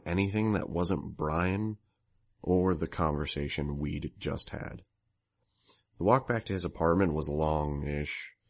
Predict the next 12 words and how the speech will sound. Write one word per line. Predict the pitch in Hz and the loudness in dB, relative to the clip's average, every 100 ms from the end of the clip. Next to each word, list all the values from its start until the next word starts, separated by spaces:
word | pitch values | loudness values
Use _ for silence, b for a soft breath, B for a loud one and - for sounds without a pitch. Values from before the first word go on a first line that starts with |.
| _ _ - | _ _ -2
maybe | 120 123 | 2 2
half | 107 95 85 | 2 2 0
an | 76 | -2
hour, | 71 55 58 92 _ _ _ _ _ - | -4 -6 -8 -10 _ _ _ _ _ -4
and | 87 80 | 0 2
was | 78 | 0
peppered | - 98 87 90 | -2 -4 0 0
with | 80 76 | 2 0
only | 73 82 80 | 0 0 2
meaningless | 78 85 82 80 73 | 2 2 2 0 -2
small | - 80 80 78 | -2 0 0 0
talk | 82 82 82 | 0 0 -2